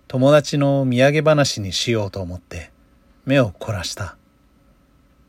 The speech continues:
だんだん目が暗闇に慣れてきて、人影がはっきりしてくる。見たことがないおばさんだった。骨と皮だけの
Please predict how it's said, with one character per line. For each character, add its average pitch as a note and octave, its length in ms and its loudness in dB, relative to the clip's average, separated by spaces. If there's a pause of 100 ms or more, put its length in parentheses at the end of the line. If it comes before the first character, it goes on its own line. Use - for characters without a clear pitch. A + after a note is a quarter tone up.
(500)
だ D3 160 6
ん D#3 80 -2
だ D#3+ 140 8
ん D#3 60 2
目 D#3+ 140 2
が A2 340 -2
暗 C3+ 220 4
闇 C#3 240 4
に C3+ 180 2
慣 C3+ 120 4
れ C3+ 80 2
て A2+ 120 -12
き - 100 -14
て、 F#2 280 -10 (540)
人 - 260 -4
影 D3 320 -2
が C#3 180 0
は A#2 180 -6
っ - 120 -8
き F#3+ 140 0
り B2+ 100 0
し - 80 -8
て - 80 -10
く - 140 -10
る。 D#2+ 180 -12 (1700)
見 C#3 200 -2
た E3 120 0
こ B2+ 120 -4
と A#2 100 -4
が G#2 100 -6
な G2 160 -6
い F#2 60 -6
お E2 80 -10
ば F2 140 -10
さ A2 160 -4
ん G#2+ 60 -4
だ G#2 100 -6
っ - 40 -10
た。 - 300 -12 (1200)
骨 C3+ 280 0
と G#2 240 -8 (260)
皮 B2+ 260 4
だ C3+ 120 4
け C#3 120 -4
の A2+ 220 -6